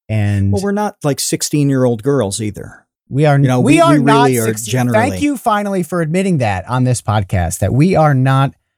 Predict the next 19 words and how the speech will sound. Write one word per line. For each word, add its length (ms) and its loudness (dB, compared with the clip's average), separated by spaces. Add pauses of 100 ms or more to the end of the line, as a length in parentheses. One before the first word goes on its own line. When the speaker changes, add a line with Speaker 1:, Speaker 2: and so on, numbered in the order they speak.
(100)
Speaker 1:
sixteen-year-old 1120 0
girls. 280 0 (300)
Speaker 2:
<laughs> 300 -10
Speaker 1:
Listen, 320 2 (120)
I, 160 -6 (120)
look 220 0
at, 160 -2
look, 280 -2
look 180 -2
at 60 -2
my 140 0
example 420 0
here. 220 2
So 200 0
here 240 4
is 120 0
a 40 2
video 280 2
by 360 2